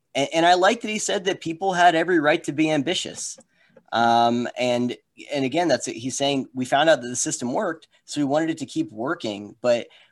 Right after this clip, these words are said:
we got so far removed, um, from, from what it was doing, from what was necessary for it, that we became preoccupied with things that would, that would probably destroy it. And I love this last quote here again. Like, so many of these are just things that I just, like,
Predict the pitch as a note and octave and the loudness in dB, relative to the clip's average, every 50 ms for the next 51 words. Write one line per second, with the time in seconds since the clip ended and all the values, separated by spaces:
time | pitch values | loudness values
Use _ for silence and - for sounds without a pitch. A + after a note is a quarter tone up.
0 | _ _ - B2 A2+ C3+ C3+ C#3 - - - C#3 C3+ D3 C#3+ - - C#3+ D3+ D3+ | _ _ -10 -4 2 4 4 4 4 0 -2 -2 -2 -2 -2 0 2 2 2 2
1 | C#3 A#2+ A2 A2 A#2 C3+ D#3 D3 A#2+ G#2+ G2+ G2+ G#2 - - - _ _ _ _ | 2 0 0 0 0 0 0 -2 -2 -4 -4 -8 -12 -16 -20 -20 _ _ _ _
2 | _ _ _ - G2+ G#2+ G#2+ G#2+ G#2 G#2 G#2 G2+ F#2 - _ _ _ _ _ - | _ _ _ -6 -4 -2 0 0 0 -2 -4 -6 -8 -12 _ _ _ _ _ -12
3 | - - A#2+ A#2 A2+ A2+ G#2+ - - - - A#2+ A2 G#2+ G2+ G#2 A2 B2 B2+ B2 | -6 -2 0 0 0 -2 -4 -6 -12 -12 -6 -6 -4 -4 -2 0 2 2 2 0
4 | - - A2+ G#2+ G2+ - - - A#2 A#2 C3 C3+ A#2+ G#2 G2+ G2+ - - A2+ A2 | -2 -4 -6 -6 -6 -8 -8 -4 -2 0 0 0 0 -2 -4 -6 -6 -6 -4 -2
5 | A2 F2 F2 - G#2 A#2 A#2+ - - A2 - G#2+ G2 F#2+ G2 - - G#2 G#2 G2+ | -4 -4 -6 -6 -6 -6 -6 -6 -6 -10 -8 -8 -8 -10 -10 -12 -10 -10 -8 -8
6 | G2+ G2+ - F#2+ G2+ F#2 D#2 G2+ G#2 G#2 G2+ G#2 G2 _ _ _ _ _ - A2 | -8 -10 -10 -12 -14 -12 -10 -8 -6 -6 -6 -8 -10 _ _ _ _ _ -12 -8
7 | - B2+ B2 A#2 A2 - G#2+ G#2+ A2 A#2+ B2 - - G2+ F#2+ G2 G2 F#2+ - - | -4 -2 -2 -2 -2 -2 0 2 2 2 2 0 -2 0 0 0 -2 -4 -6 -4
8 | A#2 A2+ G#2+ G#2 G#2 - - G2+ D2+ F2 G2+ G2 G2+ _ _ - G#2 G#2 G#2 G2 | -4 -2 -2 -2 -4 -6 -6 -8 -6 -8 -8 -10 -12 _ _ -8 -6 -6 -6 -6
9 | - - G#2 G#2+ A#2 A#2 G#2 G#2+ G#2+ G#2 G2+ G2 - _ _ _ _ _ - G#2+ | -2 2 2 2 2 0 -6 -6 -6 -6 -8 -10 -12 _ _ _ _ _ -10 -10
10 | - - - B2 C3 C3+ B2+ G#2 G#2 G#2+ A2 B2 C3+ D#3 C#3+ C3 A2+ - - A2 | -8 -4 0 2 2 2 4 2 2 2 4 6 6 6 4 2 -2 0 2 4
11 | A2 G#2+ - - A#2+ A#2 A2 G#2 G2 G2 G2 F#2 G#2 F#2+ F2+ F#2 F#2 - - C3+ | 2 2 2 0 -2 -2 -2 -4 -6 -8 -6 -4 -4 -4 -4 -4 -6 -4 -4 -2
12 | C3+ C3 A2+ G#2+ G#2 - - G2 G2+ G2 G2 G2+ F#2 - - G#2 G2+ G#2 F#2+ F#2 | -2 -2 -2 -4 -6 -6 -6 -8 -8 -8 -8 -8 -8 -6 -4 -4 -4 -4 -4 -6
13 | F#2 F#2+ G#2 - - F#2+ F#2+ F#2+ - - | -8 -8 -8 -8 -8 -8 -8 -10 -10 -16